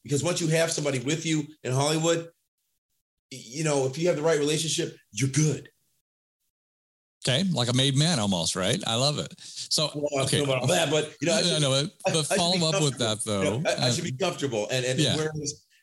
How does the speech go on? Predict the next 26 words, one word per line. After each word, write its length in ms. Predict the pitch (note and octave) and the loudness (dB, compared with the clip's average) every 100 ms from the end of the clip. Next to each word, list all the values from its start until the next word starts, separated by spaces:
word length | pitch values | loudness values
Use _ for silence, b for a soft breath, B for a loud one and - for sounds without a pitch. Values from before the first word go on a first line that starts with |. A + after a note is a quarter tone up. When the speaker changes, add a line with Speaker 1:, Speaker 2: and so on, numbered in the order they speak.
| _ | _
Speaker 1:
you 100 | D3+ | -2
know, 320 | D3+ C#3+ C3+ C3+ | 2 4 2 0
uh, 180 | C#3 C3 | 2 2
the 120 | B2+ | 2
sacrifices, 680 | C3 F3 F3 - D3+ C#3+ B2+ | 0 0 0 -2 0 0 0
like 100 | D3 | -2
I 20 | |
say, 140 | C#3+ C#3+ | 0 0
if, 160 | B2+ | 0
if 100 | C3 | -2
somebody, 420 | E3 G3+ F#3+ D#3 - _ _ | -2 0 0 -2 -12 _ _
and 80 | C#3+ | 0
eventually 320 | D3 E3 D#3 | 0 0 0
I 40 | D3+ | -2
think 140 | D#3 | -2
somebody 220 | D3 D3+ | -2 -2
will 340 | D3 F3 B2 - | 2 2 0 0
make 180 | C3 C3+ | -2 0
a, 180 | A#2+ - | -2 -2
a 140 | A#2+ A2+ | -4 -2
documentary 440 | A#2+ C3+ C#3 C3+ | -2 0 0 2
about 220 | B2 A#2 | 2 0
my 100 | A#2 | 0
life. 320 | C3 D3 A2 A#2 | 0 0 0 -4
It's 240 | A2+ - - | -8 -12 -2
crazy. 420 | F#3 C#3 A#2 | 0 0 -4